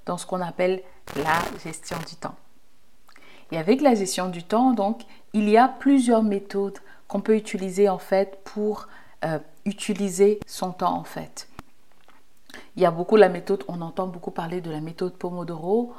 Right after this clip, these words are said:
En fait, c'est la méthode, c'est une méthode fractionnée où on va travailler vingt minutes, on va faire cinq minutes de pause, vingt minutes, cinq minutes de pause sur un certain cycle, on va dire un cycle d'une heure, une heure et demie, et là on va faire une pause plus grande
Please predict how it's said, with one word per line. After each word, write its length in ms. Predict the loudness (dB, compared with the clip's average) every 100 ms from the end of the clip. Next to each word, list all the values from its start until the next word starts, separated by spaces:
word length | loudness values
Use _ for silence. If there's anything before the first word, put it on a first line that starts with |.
| -18 -18
En 80 | -14
fait, 260 | -4 -4 -2
c'est 80 |
la 80 | -8
méthode, 520 | -6 -2 2 2 2 -10 -20 -18
c'est 260 | -14 -12 -4
une 80 | -2
méthode 280 | 0 0 -2
fractionnée 840 | -2 -4 -2 -6 -8 -6 -8 -12 -18 -20 -14 -8
où 220 | -6 -4
on 60 |
va 160 | -2 -4
travailler 560 | -2 -4 -2 -6 -6 -4
vingt 200 | -4 -4
minutes, 460 | -6 -6 -8 -10 -12
on 20 |
va 100 | -12
faire 200 | -12 -12
cinq 320 | -8 -8 -8
minutes 200 | -10 -8
de 60 | -12
pause, 460 | -8 -2 -2 -4 -12 -20 -6
vingt 160 | 0 0
minutes, 380 | 0 -4 -8 -6
cinq 240 | -8 -8
minutes 220 | -10 -8
de 80 | -12
pause 400 | -4 0 0 -2 -10 -16
sur 240 | -6 -2 0
un 80 | 0
certain 360 | -2 -2 -4
cycle, 500 | -4 -4 -4 -4 -6 -8 -16 -20 -16 -8
on 60 |
va 100 | -8
dire 200 | -2 -2
un 80 | -2
cycle 260 | -6 -10 -10
d'une 140 | -6
heure, 120 | -6
une 160 | -6 -8
heure 120 | -10
et 100 | -10
demie, 300 | -8 -4 -4 -6 -14
et 40 | -6
là 120 | -4
on 20 |
va 100 | -4
faire 200 | -4 -6
une 120 | -6
pause 260 | -4 -2 -2
plus 140 | -6
grande 460 | -10 -8 -12 -10